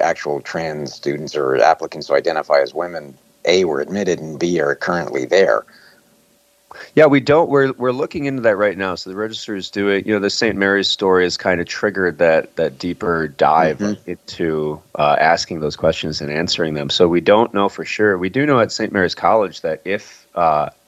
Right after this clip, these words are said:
Speaker 2: if there had not been a change in policy, um, if they hadn't gone back on the change in policy in December, um, that the, the fall twenty twenty-four class for the Saint Mary's College Bells could have had included,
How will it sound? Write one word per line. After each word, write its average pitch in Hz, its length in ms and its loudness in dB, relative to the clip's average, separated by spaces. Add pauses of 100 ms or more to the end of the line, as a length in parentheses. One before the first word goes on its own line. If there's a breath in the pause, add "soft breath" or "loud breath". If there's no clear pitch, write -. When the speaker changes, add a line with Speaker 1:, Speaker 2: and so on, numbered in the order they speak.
(200)
Speaker 2:
if - 400 0
there 101 160 4
had 98 220 -2 (120)
not 90 280 -4
been 85 280 -4
a 80 100 -8
change 92 600 -4
in 87 260 -6
policy, 85 640 0 (680 soft breath)
um, 76 500 -2
if - 100 -8
they 92 80 4
hadn't 117 220 0
gone 92 220 -2
back 95 380 0
on 90 140 -6
the 78 80 -12
change 78 260 -12
in 80 80 -20
policy 73 580 -6
in 76 120 -10
December, 73 600 -4 (480 loud breath)
um, 76 460 2
that 82 160 -2
the, 82 160 -4 (160)
the 82 80 -6
fall 120 340 4
twenty 113 300 -4
twenty-four 95 540 -2
class 82 640 0 (200)
for 87 280 -2
the 80 120 -12
Saint 95 220 -4
Mary's 120 180 0
College 110 360 2
Bells 87 440 2 (520 soft breath)
could 110 180 0
have 110 180 2
had 104 200 -12 (140)
included, 90 600 -2